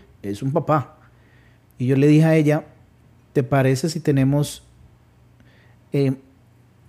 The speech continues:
y creo que ella también lo mencionó en esa misma conversación, eh, no, creo que cuando yo le estaba diciendo, "No me parece que tengamos los niños una semana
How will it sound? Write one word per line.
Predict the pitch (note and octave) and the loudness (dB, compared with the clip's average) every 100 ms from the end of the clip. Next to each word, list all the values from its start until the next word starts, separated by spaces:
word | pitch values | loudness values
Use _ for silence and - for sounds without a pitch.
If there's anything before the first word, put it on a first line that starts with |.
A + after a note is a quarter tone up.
| _ | _
y | C#3+ | -2
creo | D#3+ D#3+ | 0 4
que | F#3 | 4
ella | F3 | 4
también | D3+ C#3+ F3 A3+ E3+ | 2 2 2 2 2
lo | D3 | 2
mencionó | C#3+ C3+ C#3 | 2 0 0
en | C#3+ | 0
esa | D#3 D#3+ | 0 0
misma | D#3 D#3 | -2 -2
conversación, | D3+ C3+ A#2+ A#2+ - E3 F3 - - - _ _ _ - | -2 -4 -4 -6 -4 -6 -6 -14 -20 -20 _ _ _ -6
eh, | C3+ C3 B2+ A#2+ B2 _ _ _ _ _ _ _ _ _ _ _ _ _ D3 E3+ | -2 0 0 -2 -6 _ _ _ _ _ _ _ _ _ _ _ _ _ -10 0
no, | F#3 | 0
creo | - F#3+ | 2 0
que | G3+ | 2
cuando | F#3+ E3 | 0 2
yo | D#3 | 2
le | F3+ | 2
estaba | F#3+ F#3+ | 2 2
diciendo, | F3 D#3+ E3+ E3+ D#3+ D#3 | 2 2 0 0 -2 -2
"No | D3+ D#3 | -2 0
me | F3+ | 0
parece | F#3 D#3 D3+ | 2 0 0
que | D#3+ | -4
tengamos | D#3 D3 C#3+ D3+ | -4 -2 0 2
los | D#3+ D3 C3+ | 4 2 0
niños | D#3 C#3 C#3+ D3+ D3+ - | 0 0 2 2 0 -4
una | D#3 D3+ D3+ | -2 0 0
semana | C#3+ C3+ C3 C#3 D3 | 0 0 0 -2 -4